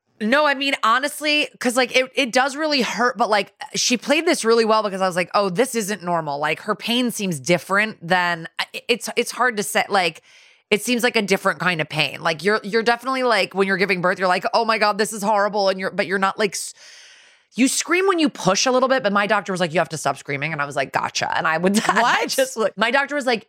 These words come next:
Speaker 1: "But she's right." Like, she's like, "You're just gonna hurt your voice. And, like, you don't need to be screaming like that. There are ways." She basically was like, "You can basically kind of, like, grunt instead of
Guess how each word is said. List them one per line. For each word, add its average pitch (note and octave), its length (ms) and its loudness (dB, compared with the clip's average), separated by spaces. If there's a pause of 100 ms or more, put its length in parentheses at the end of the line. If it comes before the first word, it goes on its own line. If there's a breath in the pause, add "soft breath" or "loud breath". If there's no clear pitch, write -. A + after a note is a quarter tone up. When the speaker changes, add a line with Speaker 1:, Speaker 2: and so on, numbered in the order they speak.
Speaker 1:
"But G3 260 2
she's B3 320 0
right." F3+ 440 0
Like, F3+ 260 0
she's G#3 220 -4
like, F#3 120 -2
"You're G#3 120 2
just F#3 160 -4
gonna G#3+ 160 -2
hurt F3+ 180 -2
your D#3+ 140 -2
voice. D3+ 560 0
And, F3 100 0
like, F3 160 0
you F3 100 2
don't F3 200 0
need D#3+ 180 -2
to D3+ 60 -2
be D#3+ 100 2
screaming D3+ 440 -2
like F3+ 180 0
that. G3 160 2
There F#3 160 2
are F#3 160 2
ways." F#3 260 2 (240 loud breath)
She - 200 0
basically B3 440 0
was A#3+ 160 0
like, F#3+ 160 0
"You G3 80 2
can G3 240 0
basically G3+ 840 2
kind A3+ 200 2
of, G#3 120 2
like, F3+ 280 0
grunt F3+ 540 0
instead F#3 440 0
of E3 180 -2